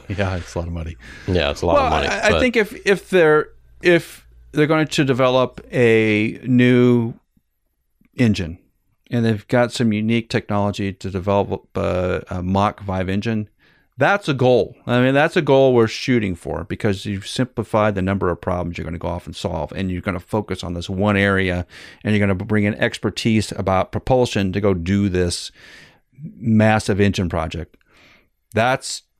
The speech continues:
Speaker 2: accomplish-, an accomplishment, and the Air Force, the United States Air Force, would be really interested in that. Is, hey, there's new engine technology. They, obviously, in my opinion, what they would do is they start shopping that engine technology around and hook 'em up with someone like a G E or Pratt and Whitney that makes,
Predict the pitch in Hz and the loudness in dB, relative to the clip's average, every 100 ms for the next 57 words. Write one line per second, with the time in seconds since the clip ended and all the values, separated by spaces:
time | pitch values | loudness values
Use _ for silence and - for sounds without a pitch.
0 | - 113 - 156 156 113 - 120 107 147 | -10 -6 0 0 0 -6 -4 -2 0 2
1 | 151 120 - 107 135 131 131 143 202 131 | 0 0 0 0 2 2 4 4 2 2
2 | 117 156 - 101 117 101 - 143 101 95 | 2 2 -2 -2 -2 -4 -2 0 0 -2
3 | 101 113 107 131 226 139 87 - - 85 | 0 0 2 2 2 0 -2 -6 -12 -10
4 | 82 - - 95 - 123 143 110 107 101 | -12 -12 -10 -10 -2 0 2 2 2 2
5 | 110 113 110 104 107 - 98 101 95 104 | 0 0 0 0 -2 -2 -4 0 0 0
6 | 117 123 113 98 - - - - - 90 | 0 0 2 0 -4 -20 -16 -16 -12 -12
7 | - 90 92 90 92 98 101 - 104 110 | -8 -4 -2 -2 -2 0 0 -2 -2 0
8 | 123 104 - 104 92 - 113 123 147 127 | 2 2 2 0 0 -4 -2 0 -2 0
9 | 123 123 - - - - - 156 127 135 | 2 2 0 -18 -18 -6 0 2 2 2
10 | 120 117 113 - - - - 143 131 120 | 2 2 2 -2 -18 -20 -2 0 2 0
11 | 139 - 117 113 110 120 107 104 110 123 | 0 2 4 4 4 2 4 2 2 2
12 | 117 107 101 87 120 117 107 107 - 110 | 2 2 2 2 0 2 2 2 0 -2
13 | 104 - 101 101 101 101 95 - 107 95 | -2 -2 -4 -2 -4 -4 -6 -2 -4 -2
14 | 95 123 110 - 104 104 - 95 - 120 | -4 -2 -4 -4 -2 -2 -2 -6 -6 -6
15 | 110 104 98 - - - | -6 -4 -6 -8 -14 -14